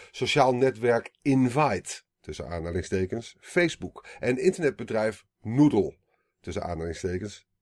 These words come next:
Google. En de grote bad guy in Watch Dogs twee is geen grote enge crimineel, maar een hipster met een knotje en een baard die houdt van yoga. Precies de gemiddelde techneut in Silicon Valley.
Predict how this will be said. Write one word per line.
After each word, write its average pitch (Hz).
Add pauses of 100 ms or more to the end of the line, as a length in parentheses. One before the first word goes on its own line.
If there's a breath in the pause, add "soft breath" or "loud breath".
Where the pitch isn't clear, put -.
(140)
Google. 135 (500 loud breath)
En 135
de 131
grote 180
bad 170
guy 165
in 143
Watch 123
Dogs 113
twee 113
is 107
geen 139
grote 107
enge 101
crimineel, 107 (380 soft breath)
maar 104
een 104
hipster - (100)
met 104
een 127
knotje 185
en 165
een 143
baard 107
die 107
houdt 98
van 107
yoga. 92 (600)
Precies 185 (240 soft breath)
de 170
gemiddelde 131
techneut 98
in 95
Silicon 87
Valley. 76